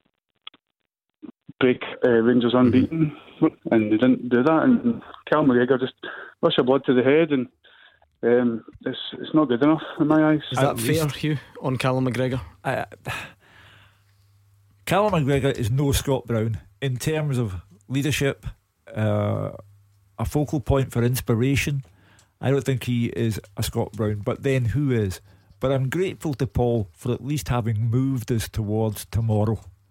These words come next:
Speaker 3: rather than the referee, what's going on in the past. Paul says he's hopeful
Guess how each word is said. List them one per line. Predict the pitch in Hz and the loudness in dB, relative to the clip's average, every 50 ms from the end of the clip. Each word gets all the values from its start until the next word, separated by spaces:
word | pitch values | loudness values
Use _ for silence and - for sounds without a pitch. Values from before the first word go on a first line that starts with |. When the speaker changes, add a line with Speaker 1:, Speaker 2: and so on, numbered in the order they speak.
| _ _ _ _ _ _ _ - | _ _ _ _ _ _ _ -8
Speaker 3:
rather | - 113 123 135 131 131 131 | -4 0 0 2 2 2 2
than | 117 120 117 117 113 110 110 107 95 87 _ - - _ _ _ _ _ _ _ _ _ _ | 2 2 2 2 2 0 0 -2 -4 -6 _ -14 -20 _ _ _ _ _ _ _ _ _ _
the | - 117 123 | -4 -2 0
referee, | 123 131 127 - - 117 120 139 143 143 143 143 139 131 117 - _ _ _ | 2 2 0 0 0 -2 0 0 0 0 0 0 -2 -2 -4 -6 _ _ _
what's | - 120 127 - 113 | -6 -6 -6 -6 -6
going | - - 123 | -4 -2 0
on | 120 120 120 | 0 2 0
in | 113 107 | 0 -2
the | 101 | -4
past. | - - 123 131 135 135 131 120 - - - - - _ _ _ _ _ _ _ _ _ _ _ _ _ _ _ _ _ _ _ _ _ | -2 0 0 2 2 2 0 0 -2 -6 -14 -20 -20 _ _ _ _ _ _ _ _ _ _ _ _ _ _ _ _ _ _ _ _ _
Paul | - - 151 160 165 139 | 0 0 2 2 2 0
says | - - 135 113 | 0 0 0 0
he's | 120 110 | 0 0
hopeful | - - 135 139 - - - - 135 110 85 | 2 2 2 2 0 -2 -6 -4 -2 -2 -2